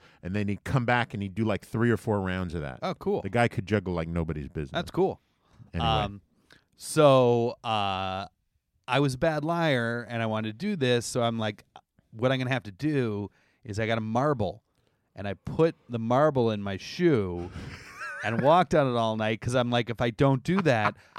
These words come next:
Speaker 2: I'll get busy and I'll stop limping."
Speaker 1: Uh-huh.
Speaker 2: So I put a marble in my shoe to make sure I'd limp all night. Uh,
Speaker 1: Uh-huh.
Speaker 2: and then, you know, and then I was like, "Yeah, I gotta take this week off work." And they gave me the week off, and I came back, and I think it was, like, a couple weeks later, I told them, "Oh, yeah, I was, I was lying about that."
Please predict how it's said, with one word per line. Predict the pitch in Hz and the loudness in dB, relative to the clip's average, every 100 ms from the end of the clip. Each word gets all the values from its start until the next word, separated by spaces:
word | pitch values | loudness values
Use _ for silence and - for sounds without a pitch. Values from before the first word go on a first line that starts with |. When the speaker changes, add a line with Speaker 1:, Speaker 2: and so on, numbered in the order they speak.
| 156 - | 0 2
Speaker 2:
I'll | 127 | 0
get | 139 135 - | 2 2 8
busy | 185 202 147 117 | 10 10 4 2
and | 113 | -2
I'll | 110 | -4
stop | - - 127 123 | -6 -2 0 0
limping." | 135 143 - 82 85 - | 0 -2 -2 -6 -8 0
Speaker 1:
Uh-huh. | 127 127 131 135 143 | 4 6 6 6 2
Speaker 2:
So | - 123 | -2 -2
I | |
put | 117 151 | 2 2
a | 143 | 2
marble | 131 139 151 135 | 2 2 4 2
in | |
my | 117 | 0
shoe | 110 147 | 0 0
to | 120 | 0
make | 120 | -2
sure | - 117 | -2 -4
I'd | 104 101 | -4 -4
limp | 123 101 | -4 -4
all | 92 | -6
night. | 87 85 82 _ - | -6 -10 -12 _ -16
Uh, | 98 | -8
Speaker 1:
Uh-huh. | 92 87 87 82 90 90 | -6 -4 -4 -2 -2 0
Speaker 2:
and | 127 131 | 0 2
then, | 143 147 151 - | 2 2 -4 -8
you | 131 123 | -6 -2
know, | 110 113 - | -2 -4 -8
and | 110 113 | -8 -4
then | 107 | -4
I | 107 | -4
was | 107 | -4
like, | 104 | -2
"Yeah, | 110 110 | 0 0
I | 104 | -2
gotta | 101 104 98 92 | -2 -2 -4 -6
take | - 110 | -8 -8
this | - 101 | -8 -6
week | 110 101 | -6 -4
off | 110 101 | -4 -2
work." | 120 110 101 | -2 -4 -4
And | - | -2
they | 110 | 0
gave | 120 117 | 0 -2
me | |
the | 117 | -6
week | 113 117 123 | -4 -4 -4
off, | 120 117 | -4 -4
and | 120 | -6
I | 110 | -4
came | 135 120 | -4 -2
back, | 123 120 | -2 -2
and | 120 | -6
I | |
think | 117 175 131 | -8 -8 -6
it | |
was, | 135 113 | -8 -6
like, | 110 - _ - - - _ _ _ _ _ _ | -6 -8 _ -20 -20 -20 _ _ _ _ _ _
a | 120 | -8
couple | - 123 113 | -2 -2 0
weeks | 110 92 | -2 -2
later, | 110 101 98 | -4 -4 -4
I | 98 | -4
told | 110 104 | -4 -4
them, | 101 107 | -2 0
"Oh, | 143 147 | 2 4
yeah, | 120 117 | 4 4
I | 113 | 2
was, | 110 101 | 0 -2
I | 143 | -2
was | 113 | 0
lying | 110 110 | -2 -2
about | 107 120 - | 0 0 0
that." | - - | -2 -2